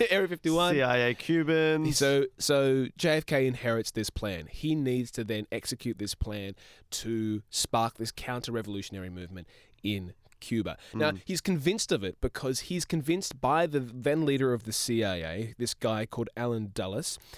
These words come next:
Speaker 1: He's convinced
Speaker 2: Classic Allen.
Speaker 1: Allen convinces him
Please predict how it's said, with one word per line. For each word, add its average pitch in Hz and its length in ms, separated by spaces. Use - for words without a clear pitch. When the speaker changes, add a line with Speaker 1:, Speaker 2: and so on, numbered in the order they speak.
Speaker 1:
He's 208 280
convinced 143 520
Speaker 2:
Classic 117 480
Allen. 113 380
Speaker 1:
Allen 160 280
convinces 143 600
him 127 320